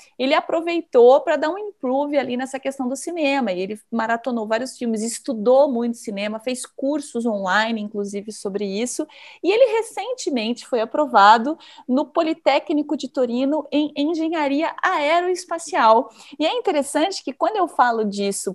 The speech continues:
para os meus alunos, né, de que ele é um entusiasta do cinema e faz engenharia, eles acham isso muito contraditório. "Mas, professora, como que ele gosta de cinema se ele vai ser engenheiro?"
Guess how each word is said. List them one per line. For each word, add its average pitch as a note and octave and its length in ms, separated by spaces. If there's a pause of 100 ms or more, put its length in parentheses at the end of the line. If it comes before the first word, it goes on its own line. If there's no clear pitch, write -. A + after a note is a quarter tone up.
para G#3 300
os F#3+ 80
meus F3+ 220
alunos, F#3 520
né, G3 220
de G3+ 140
que - 140
ele F#3 160
é F3+ 80
um F#3 80
entusiasta F#3+ 340 (440)
do G3 120
cinema E3+ 380
e - 20
faz G#3 240
engenharia, G3+ 540 (340)
eles C4+ 220
acham D4+ 340
isso E4 300
muito D#4+ 260
contraditório. D#4 1120 (260)
"Mas, C#5 180
professora, C5+ 500
como A#5 300
que B4 100
ele E4 120
gosta B3+ 340
de B3 100
cinema A#3+ 540
se B3 120
ele C#4 100
vai E4+ 140
ser F#4 160
engenheiro?" F#4+ 840